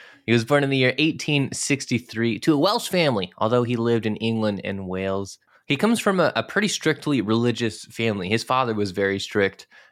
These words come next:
uh, took the Bible very seriously, but, you know, it kinda seems like maybe not in a good way as, as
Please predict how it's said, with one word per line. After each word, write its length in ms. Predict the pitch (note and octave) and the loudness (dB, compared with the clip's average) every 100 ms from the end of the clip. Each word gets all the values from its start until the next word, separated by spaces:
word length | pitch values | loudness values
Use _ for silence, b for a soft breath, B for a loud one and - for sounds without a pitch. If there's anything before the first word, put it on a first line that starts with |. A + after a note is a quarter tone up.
| b | b
uh, 120 | F#2+ | -4
took 160 | - D3+ | 0 -2
the 80 | - | 0
Bible 240 | C#3 C3 | -4 -2
very 320 | A2+ B2+ B2+ | 0 4 4
seriously, 800 | A#2+ B2 A2+ A2+ A2 - A2 G#2+ b b b A#2 | 2 2 4 4 2 0 0 0 b b b -2
but, 300 | D3+ C3+ - | 0 0 -2
you 220 | A#2 E3+ | 0 2
know, 140 | D#3+ B2+ | 2 2
it 280 | G2+ - C3 | -2 -10 -6
kinda 440 | F#3+ G#3+ E3 - | -2 0 0 -2
seems 260 | - E3 D3 | 0 0 2
like 160 | B2+ | 0
maybe 240 | A#2+ A#2+ A#2 | 2 2 2
not 300 | G#2+ A#2+ - | 2 0 0
in 80 | A#2 | -2
a 80 | |
good 280 | G#2 A2+ A#2 | 0 0 2
way 320 | A2+ A#2 A#2+ | 4 4 4
as, 180 | B2+ B2 - G#2+ - | 2 -2 -2 0 0
as 180 | A2+ | -2